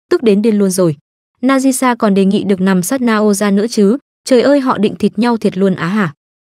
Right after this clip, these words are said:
Saki tức giận đứng dậy giật chăn ra thì thấy họ chỉ nắm tay thôi chứ không làm gì cả. Quá là quê rồi,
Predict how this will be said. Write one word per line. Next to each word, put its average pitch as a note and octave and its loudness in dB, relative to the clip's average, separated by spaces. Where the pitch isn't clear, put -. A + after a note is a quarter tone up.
Saki D4 0
tức F4 -2
giận F#3 -2
đứng G3+ 2
dậy G#3 0
giật F#3+ -2
chăn A#3+ -2
ra A#3 -2
thì G#3 -2
thấy F#3 -2
họ A3 -2
chỉ G3 -2
nắm F3 0
tay A#3+ -2
thôi A3+ 0
chứ G#3 -4
không B3 -2
làm F#3+ 0
gì D#3+ -4
cả. D#3+ -4
Quá A#3 2
là C#4+ 2
quê A#3 2
rồi, G3+ 2